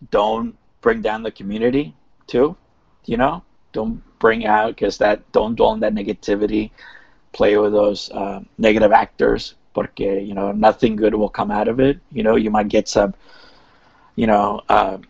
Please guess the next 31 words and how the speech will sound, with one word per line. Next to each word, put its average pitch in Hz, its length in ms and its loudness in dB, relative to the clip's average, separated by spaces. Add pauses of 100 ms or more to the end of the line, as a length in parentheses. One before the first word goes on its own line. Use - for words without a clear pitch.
(120)
you 113 100 0
know, 107 120 4
to 107 120 -4
be 107 160 -2
careful 117 280 2
the 110 100 -6
company 107 300 -8
you 101 200 -6
keep - 300 -2
with 104 180 0
creators 101 480 0
too. 117 320 2 (220)
Entonces, 104 440 -2
always 101 640 0
be 98 280 0
very 98 480 -4 (200)
conscious - 680 -4 (220)
and 101 260 -10
be 107 100 8
positive 104 640 4
and 104 140 0
uplift 101 340 0
those, 101 360 4 (680)
you 107 80 -8
know. 95 240 -6 (640)
Entonces, 107 400 0 (100)
yep, - 240 2 (200)
and, 101 260 2
and 98 160 -12
keep - 180 -6
going. 127 240 2